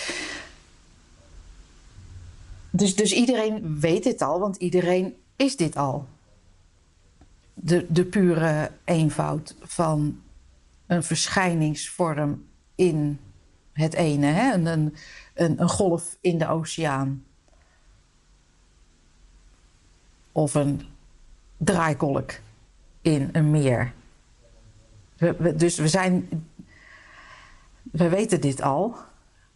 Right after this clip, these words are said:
ergens, maar kennelijk zijn, hebben we iets anders geleerd.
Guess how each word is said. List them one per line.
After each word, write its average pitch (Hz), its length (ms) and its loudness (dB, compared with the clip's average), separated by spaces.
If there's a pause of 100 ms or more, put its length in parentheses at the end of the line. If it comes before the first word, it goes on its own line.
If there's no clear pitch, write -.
(140)
ergens, 147 680 -4 (380)
maar 160 240 0
kennelijk 160 420 0
zijn, 147 280 -2
hebben 147 200 -2
we 139 60 -2
iets 131 120 -4
anders 185 280 0
geleerd. 147 600 -4